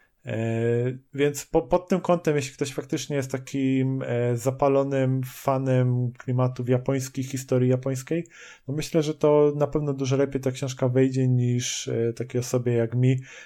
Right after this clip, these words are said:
która nie wiedziała do końca, czego się spodziewać i myśląc o Tysiącach jesieni Jakuba Decota, czyli już same Tysiąc jesieni, myślałem, że to bardziej pójdzie w kierunku science fiction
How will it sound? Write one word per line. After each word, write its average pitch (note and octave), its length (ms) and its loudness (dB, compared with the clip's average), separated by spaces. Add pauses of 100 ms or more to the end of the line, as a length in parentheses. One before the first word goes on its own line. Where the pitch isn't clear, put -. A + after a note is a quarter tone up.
(140)
która B2 320 0
nie B2+ 140 4
wiedziała C3 340 4
do B2 100 0
końca, B2+ 260 -2
czego B2+ 220 -2
się B2+ 140 -4
spodziewać B2+ 800 0
i A#2 320 -2 (680)
myśląc B2+ 520 0
o A#2+ 140 4
Tysiącach B2+ 580 -2
jesieni B2+ 500 0
Jakuba B2 400 2
Decota, B2 460 -2
czyli B2+ 200 0
już B2+ 160 2
same B2+ 240 0
Tysiąc C3 340 -4
jesieni, C#3 420 -4
myślałem, C3 300 -2
że C3 100 -2
to B2+ 120 -4
bardziej B2+ 300 0
pójdzie B2+ 300 -2
w - 80 -16
kierunku B2+ 480 0 (500)
science B2+ 300 4
fiction D3 480 -2